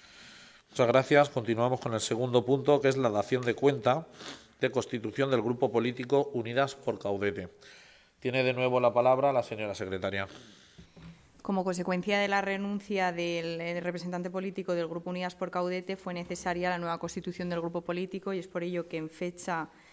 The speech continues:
Speaker 2: eh, perdón, en fecha, sí, sí, sí.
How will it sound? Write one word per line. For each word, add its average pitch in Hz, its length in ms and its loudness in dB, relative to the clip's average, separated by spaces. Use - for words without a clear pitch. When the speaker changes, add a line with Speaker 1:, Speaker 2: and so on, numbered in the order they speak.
Speaker 2:
eh, 175 840 -2
perdón, 170 440 -8
en 202 400 -6
fecha, 185 1000 -6
sí, 202 220 -6
sí, 185 100 -8
sí. - 160 -12